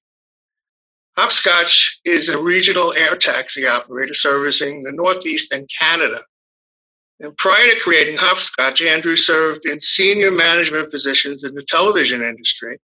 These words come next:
And he's a former reporter for Business Week, W A B C, New York One, and News twelve Long Island. Hopscotch has partn-,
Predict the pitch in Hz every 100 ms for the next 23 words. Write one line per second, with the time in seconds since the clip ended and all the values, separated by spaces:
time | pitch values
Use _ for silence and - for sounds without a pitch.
0 | _ _ _ - 143 139 135 160 165 180
1 | 175 170 - 143 143 143 135 139 143 143
2 | 156 - 170 180 185 _ _ _ _ _
3 | 147 147 151 147 151 160 - 156 151 170
4 | 170 _ _ _ _ - 165 175 185 190
5 | 147 147 160 180 - _ 151 156 160 165
6 | - 156 139 147 147 156 185 196 143 -
7 | _ _ _ _ _ _ _ - - _
8 | _ 180 214 - 175 180 202 151 - 165
9 | 160 165 165